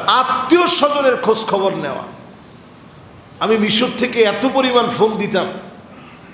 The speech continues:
সত্যি এখন মাঝে মাঝে আমার নিজের কাছে নিজের খুব অপরাধী মনে হয়। মিশর থেকে আমি এত পরিমাণ ফোন দিতাম, আমার আত্মীয় স্বজন সবাই ফোন দিতাম আর দোয়া চাইতাম, ফোন দিতাম আর দোয়া চাইতাম।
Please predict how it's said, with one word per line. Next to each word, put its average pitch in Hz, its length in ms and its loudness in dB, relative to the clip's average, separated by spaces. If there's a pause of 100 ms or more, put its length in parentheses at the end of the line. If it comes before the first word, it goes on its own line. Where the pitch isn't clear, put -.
(280)
সত্যি 185 400 0
এখন 190 220 0
মাঝে 190 280 0
মাঝে 185 220 0
আমার 175 220 0
নিজের 175 320 2
কাছে 180 220 -2
নিজের 170 240 0 (100)
খুব 185 200 -2
অপরাধী 175 400 0
মনে 170 220 -2
হয়। 139 160 -8 (1000)
মিশর 202 380 2 (120)
থেকে 277 240 2
আমি 233 200 2
এত 226 300 0
পরিমাণ 247 380 2
ফোন 226 320 2
দিতাম, 196 320 0
আমার 190 220 2
আত্মীয় 185 440 2
স্বজন 175 380 -2
সবাই 185 600 2 (240)
ফোন 190 180 -2
দিতাম 220 300 0 (400)
আর 165 180 0
দোয়া 175 220 4
চাইতাম, 139 280 -2 (160)
ফোন 185 200 0
দিতাম 208 300 2
আর 165 160 0
দোয়া 175 200 2
চাইতাম। - 260 -6